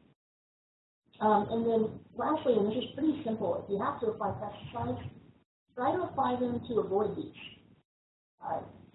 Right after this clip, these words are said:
seems basic, but people don't think about this a lot. And I, my stepfather is a great example. He had apple trees that did not set any fruit because he applied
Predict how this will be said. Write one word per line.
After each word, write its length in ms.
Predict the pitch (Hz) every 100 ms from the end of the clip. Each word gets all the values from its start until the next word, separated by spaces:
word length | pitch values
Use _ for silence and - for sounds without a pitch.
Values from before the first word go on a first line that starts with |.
| -
seems 240 | 262 254 220
basic, 400 | 220 214 170 - - - -
but 160 | 202
people 240 | - 240 214
don't 240 | 202 -
think 160 | 311 -
about 320 | - - -
this 80 | -
a 80 | -
lot. 320 | - - -
And 80 | 165
I, 120 | 165 - - _
my 160 | 180 170 170 - -
stepfather 480 | - - - - 175
is 120 | 185
a 40 | 214
great 160 | 214 196
example. 400 | 214 202 - -
He 80 | 185
had 160 | 180
apple 320 | 196 196 196 -
trees 240 | - - - -
that 240 | - - - - - _ _ 190
did 180 | 247
not 300 | 240 226 -
set 240 | 247 220 -
any 240 | 277 -
fruit 240 | 294 - -
because 280 | - - 175 -
he 160 | 208 202
applied 480 | - 196 190 190